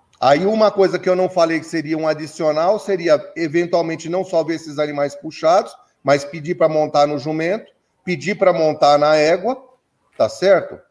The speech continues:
E aí ele vai fazer uma, e outra coisa, ter o D N A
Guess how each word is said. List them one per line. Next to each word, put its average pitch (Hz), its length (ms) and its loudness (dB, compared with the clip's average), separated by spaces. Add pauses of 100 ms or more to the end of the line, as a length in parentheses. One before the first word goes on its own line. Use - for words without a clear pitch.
(300)
E 147 100 2
aí 160 280 6
ele 180 160 4
vai 185 180 4
fazer 190 240 2
uma, 190 240 2
e 180 120 0
outra 185 280 0
coisa, 170 300 -4
ter 165 200 -4
o 170 120 0
D 180 200 0
N 180 180 -4
A 165 380 0